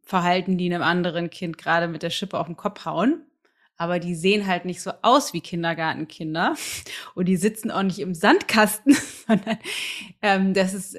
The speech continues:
das ist immer wieder herausfordernd, finde ich, da die Wertung rauszunehmen. Auf der einen Seite und dann auf der anderen Seite aber auch, ähm, die Wertung rauszunehmen, bezogen auf das, dass es eben nicht besser ist, im Kindergarten zu sein oder schon auf der,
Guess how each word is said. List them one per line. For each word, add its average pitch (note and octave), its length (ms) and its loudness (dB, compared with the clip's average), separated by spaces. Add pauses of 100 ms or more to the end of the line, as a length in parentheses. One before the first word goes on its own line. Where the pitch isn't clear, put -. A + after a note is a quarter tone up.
das - 640 0
ist - 420 -6
immer A3+ 320 4
wieder G#3 160 4
herausfordernd, E3+ 720 2
finde E3+ 160 -10
ich, E3+ 60 -12
da E3 140 -4
die D#3+ 100 -6
Wertung E3+ 260 -4
rauszunehmen. F3+ 600 -6
Auf F3+ 100 -6
der - 100 -6
einen G#3+ 200 6
Seite G#3 180 6
und F#3+ 60 0
dann F#3 160 2
auf G3 80 0
der - 140 -2
anderen G#3+ 220 2
Seite G3+ 240 0
aber - 220 -6
auch, A3 540 4 (800)
ähm, G#3+ 680 4 (120)
die G#3 200 -2
Wertung G#3+ 340 4
rauszunehmen, G#3 680 2
bezogen G#3 500 2
auf G3 300 2
das, G3 520 0 (760)
dass G3 160 0
es G3+ 120 -6
eben G3+ 200 0
nicht G3+ 220 -2
besser G3+ 360 2
ist, F3+ 120 -4
im F#3 100 -4
Kindergarten F3 500 0
zu F3+ 120 -14
sein F3 240 -4
oder E3+ 120 -4
schon F#3 160 -10
auf D#3+ 100 -10
der, - 200 -14